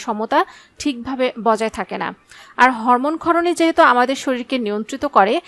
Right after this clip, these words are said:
তাই ঠিকভাবে হরমোন ক্ষরণ না হলে আমাদের শরীরে নানা রোগ দেখা দেয়। তেজপাতা অনিদ্রা কিংবা মানসিক অবসাদ দূর করতে সাহায্য করে। বাড়িতে যে রুমে আপনি ঘুমান, সে রুমে ঘুমানোর পাঁচ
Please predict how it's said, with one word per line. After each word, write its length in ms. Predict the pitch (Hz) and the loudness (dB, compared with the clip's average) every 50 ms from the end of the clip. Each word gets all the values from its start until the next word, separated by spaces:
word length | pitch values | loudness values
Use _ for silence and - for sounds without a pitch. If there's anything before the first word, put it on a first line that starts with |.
| - - - _ | -12 -20 -12 _
তাই 140 | - 269 277 - | -2 -2 0 0
ঠিকভাবে 380 | - 302 233 233 277 285 254 285 262 226 | -2 -6 -4 -4 -4 -2 -2 -2 0 2
হরমোন 300 | 247 226 226 226 233 240 240 | 2 0 2 0 -4 -6 -6
ক্ষরণ 240 | - 254 220 233 240 233 220 214 214 | -4 -4 -2 -2 -4 -6 -2 0 2
না 80 | 214 226 262 269 | 2 2 2 0
হলে 220 | 269 214 180 226 349 - - - - _ - | -2 -2 0 -2 -2 -4 -6 -12 -16 _ -4
আমাদের 240 | 226 233 233 233 254 - - | -2 -2 0 -2 -4 -6 -6
শরীরে 340 | - 254 233 233 233 226 226 - - 226 214 | -6 -6 -4 -4 -2 -2 -2 -2 -2 -2 0
নানা 180 | 208 208 220 220 | 0 0 0 -2
রোগ 140 | 226 214 196 214 | -2 -2 -2 -2
দেখা 180 | 202 190 - 226 170 | -4 -4 -4 -6 -8
দেয়। 140 | - 165 - - _ _ _ _ _ - | -8 -8 -8 -10 _ _ _ _ _ 0
তেজপাতা 440 | 254 247 - - - 226 - 233 262 330 - - - _ _ - - | 0 0 0 0 -2 -2 0 2 0 0 -2 -6 -20 _ _ 2 2
অনিদ্রা 360 | 240 254 269 277 220 - 311 302 302 | 4 4 2 -2 -2 0 0 0 0
কিংবা 220 | 302 269 262 269 254 220 196 | -2 -4 -2 -2 -2 0 0
মানসিক 340 | 190 202 233 - - 285 - 262 | -2 -2 -2 -6 -6 -2 0 0
অবসাদ 280 | 247 240 254 - 285 254 202 | 0 0 -4 -6 -6 -6 -4
দূর 120 | 202 196 185 - | -4 -6 -4 -6
করতে 220 | 226 214 - - - - - - | -8 -6 -4 -6 -6 -6 -8 -10
সাহায্য 360 | - 240 208 226 190 - - 196 - | -10 -8 -8 -8 -8 -8 -10 -8 -6
করে। 160 | 165 - 165 - 285 _ _ _ _ _ _ _ _ _ _ _ - | -6 -6 -8 -10 -16 _ _ _ _ _ _ _ _ _ _ _ -2
বাড়িতে 380 | 233 233 233 233 262 294 - 359 311 - | 4 4 6 6 4 4 2 0 2 2
যে 80 | 339 330 | 2 2
রুমে 200 | 311 339 330 339 330 - 226 | 2 2 2 0 0 0 -2
আপনি 160 | - 254 269 277 226 | -4 -4 -6 -8 -6
ঘুমান, 300 | - 254 233 202 190 226 311 330 - | -8 -4 -2 0 0 0 -2 -6 -6
সে 120 | - - 269 247 | -2 -2 -2 -2
রুমে 220 | 269 262 254 262 262 220 202 | -2 -2 -2 -2 -4 -4 -4
ঘুমানোর 360 | - 240 214 214 214 214 226 - - | -6 -4 -4 -2 -2 -4 -4 -2 0
পাঁচ 160 | 220 208 226 | 0 0 0